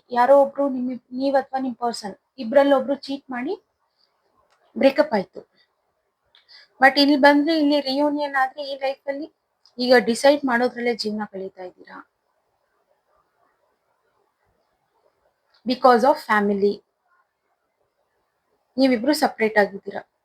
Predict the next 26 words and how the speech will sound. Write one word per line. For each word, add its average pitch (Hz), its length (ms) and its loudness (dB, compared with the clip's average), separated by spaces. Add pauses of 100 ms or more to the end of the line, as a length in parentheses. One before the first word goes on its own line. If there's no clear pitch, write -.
(340)
ಫ್ಯಾಮಿಲಿ. 202 380 -4 (720)
But 285 180 2
ಇಬ್ರಿಗೂ 311 360 4 (280)
ಒಳಗೊಳಗೆ 233 520 0
ಥಾಟ್ಸ್ 226 360 -2
ಇದೆ, 226 140 -4 (100)
ನನ್ 220 220 -8
ಪರ್ಸನ್, 233 340 -6 (120)
ನನ್ 226 120 -4 (120)
ಪರ್ಸನ್ 233 380 -6
ಅನ್ನೋದು. 214 260 -6 (380)
But 285 160 6
ನೀವಿಬ್ರು 277 320 2 (100)
ಏನ್ 277 160 2
ಮಾಡ್ತಾ 247 260 -10
ಇದ್ದೀರಾ 208 260 -8
ಅಂದ್ರೆ, 196 200 -16 (380)
ನಿಮ್ 302 220 2
ಫೀಲಿಂಗ್ಸ್ 294 400 2
ನ 269 60 4 (120)
ಬೇರೆ 254 160 4 (120)
ಎಲ್ಲೂ 285 240 0 (100)
ನೀವು 247 200 -2
ವೇಸ್ಟ್ 202 300 -2
ಮಾಡ್ತಾ 180 300 -20
ಇಲ್ಲ. 185 120 -20